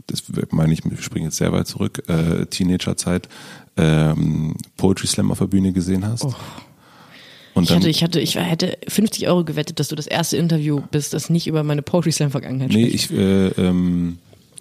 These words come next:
Speaker 1: äh, ich will auch nicht darüber reden, wie, welche verschiedene Stile auf einer Poetry Slam Bühne, äh, besprochen werden,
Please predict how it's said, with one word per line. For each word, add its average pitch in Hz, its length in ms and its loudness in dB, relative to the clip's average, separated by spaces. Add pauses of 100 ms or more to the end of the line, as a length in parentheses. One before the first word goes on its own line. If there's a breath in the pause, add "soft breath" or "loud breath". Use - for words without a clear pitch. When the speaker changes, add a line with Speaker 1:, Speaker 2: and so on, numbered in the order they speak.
(360 loud breath)
Speaker 1:
äh, 85 180 2 (320)
ich 90 320 -2
will 104 100 4
auch - 140 0
nicht 101 180 0
darüber 87 300 4
reden, 87 380 2
wie, 85 480 2 (260)
welche 87 280 0
verschiedene 85 380 0
Stile 95 760 2
auf - 240 -6
einer 82 260 2
Poetry 92 360 0
Slam 82 340 -2
Bühne, 82 400 2
äh, 82 40 0
besprochen 92 480 -4
werden, 85 300 0